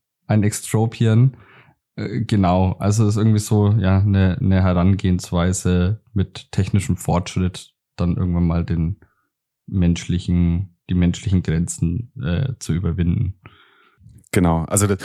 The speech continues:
Speaker 2: das Letzte, was du gesagt hast, trifft es, glaub ich, sehr gut, ne? Also der Begriff ist hier der Transhumanismus, ne? Sie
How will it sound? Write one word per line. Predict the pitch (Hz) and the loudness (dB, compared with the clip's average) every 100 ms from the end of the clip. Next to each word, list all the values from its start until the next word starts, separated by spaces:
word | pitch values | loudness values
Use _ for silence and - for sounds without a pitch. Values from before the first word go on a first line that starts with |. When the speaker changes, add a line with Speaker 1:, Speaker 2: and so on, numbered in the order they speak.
| - - - _ | -14 -18 -20 _
Speaker 2:
das | 127 117 - | -2 -2 -4
Letzte, | 143 147 - | -2 -2 0
was | 135 | 0
du | 135 | 0
gesagt | 120 123 - | 0 0 0
hast, | 107 | -4
trifft | - 123 | -2 -4
es, | 98 | -2
glaub | 117 101 | 0 0
ich, | |
sehr | - 95 | 0 -2
gut, | 85 85 | -2 -2
ne? | 113 127 | 0 0
Also | 101 95 - _ _ - - | 0 -4 -8 _ _ -12 -2
der | 107 | 2
Begriff | 101 98 104 | 2 0 0
ist | 113 - | -2 0
hier | 98 | 2
der | 98 95 87 | 2 2 0
Transhumanismus, | 107 107 101 92 92 - 82 98 | -2 0 0 0 0 -2 -4 -4
ne? | 110 | -6
Sie | 104 101 95 | -4 -4 -6